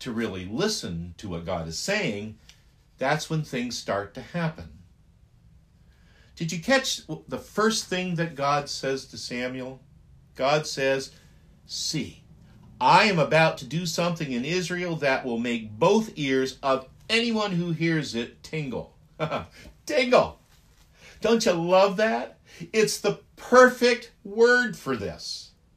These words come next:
As author and U C C pastor Donna Schopper has written, "This is the experience of," quote, "hope kicking into high gear. It is forgiveness writ loud.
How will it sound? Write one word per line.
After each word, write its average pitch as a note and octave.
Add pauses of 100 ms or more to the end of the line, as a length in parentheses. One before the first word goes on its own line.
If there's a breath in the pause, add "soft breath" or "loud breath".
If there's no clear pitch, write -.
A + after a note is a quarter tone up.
(600 loud breath)
As D#3
author F3
and D#3
U E3+
C E3
C D#3
pastor D3
Donna D3
Schopper D#3+
has A2+
written, G2+ (640 loud breath)
"This A3
is G3+
the F3
experience G3
of," C#3+
quote, F#3
"hope A3+
kicking F3+
into D#3+
high D3
gear. G2+ (600)
It D3+
is D#3+
forgiveness E3+ (100)
writ C3
loud. C#3+